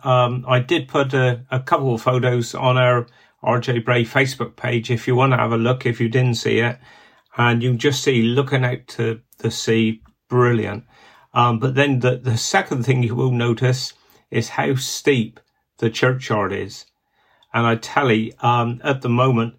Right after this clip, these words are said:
everywhere is so dry. We've had a bit of rain the last two or three days, but up until then,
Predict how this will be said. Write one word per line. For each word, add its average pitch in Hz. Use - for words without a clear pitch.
everywhere 131
is 117
so 127
dry. 117
We've 143
had 175
a 139
bit 139
of 131
rain 131
the 123
last 127
two 147
or 143
three 113
days, 107
but 117
up 135
until 123
then, 113